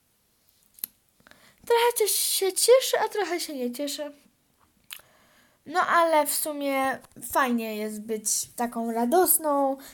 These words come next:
pełną energii, pełną życia, pełną wszystkiego w sumie,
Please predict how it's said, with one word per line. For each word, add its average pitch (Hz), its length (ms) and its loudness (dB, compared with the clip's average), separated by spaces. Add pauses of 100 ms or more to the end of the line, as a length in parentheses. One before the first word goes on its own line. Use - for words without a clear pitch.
pełną 254 320 -2
energii, 269 880 -2 (280)
pełną 240 380 0
życia, 254 680 0 (240)
pełną 240 760 0 (580)
wszystkiego 254 520 4
w - 60 -4
sumie, - 260 -6